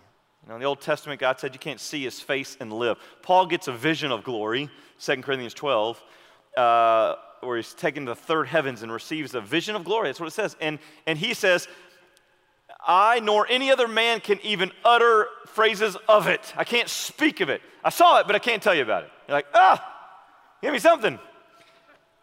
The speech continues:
Uh, Romans eight, he does say this. I can tell you this. Your sufferings on this earth aren't even worth comparing to the glory that's going to be revealed when Christ comes again.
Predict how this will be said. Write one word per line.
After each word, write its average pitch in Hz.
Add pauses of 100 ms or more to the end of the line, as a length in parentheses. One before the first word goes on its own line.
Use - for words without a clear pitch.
(240)
Uh, 127
Romans 170
eight, 185
he 151
does 165
say 131
this. 131
I -
can 110
tell 139
you 131
this. 131 (560)
Your 131
sufferings 156
on 156
this 151
earth 170 (540)
aren't 143
even 123
worth 110
comparing 92 (680)
to 127
the 101
glory 104
that's 92
going 95
to 90
be 90
revealed 87
when 80
Christ 82
comes 78
again. 73